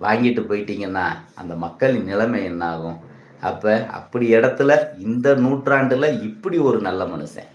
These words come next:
அந்த மாதிரி மனுஷனை பார்க்கவே முடியாது. அதுவும் அரசியல்ல, "அரசியல்ல இதெல்லாம் சாதாரணம்ப்பா" அப்படின்னு சொல்லிட்டு போற இந்த காலகட்டத்துல,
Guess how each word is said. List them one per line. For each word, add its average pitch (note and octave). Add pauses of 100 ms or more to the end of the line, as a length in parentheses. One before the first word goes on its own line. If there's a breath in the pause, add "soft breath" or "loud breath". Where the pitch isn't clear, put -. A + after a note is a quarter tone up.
(420 soft breath)
அந்த G2
மாதிரி B2+
மனுஷனை A#2+
பார்க்கவே G#2+
முடியாது. F2+ (340)
அதுவும் G2
அரசியல்ல, F#2 (520 soft breath)
"அரசியல்ல B2+
இதெல்லாம் A#2+
சாதாரணம்ப்பா" A2
அப்படின்னு A2
சொல்லிட்டு A2
போற D3
இந்த A2
காலகட்டத்துல, F#2+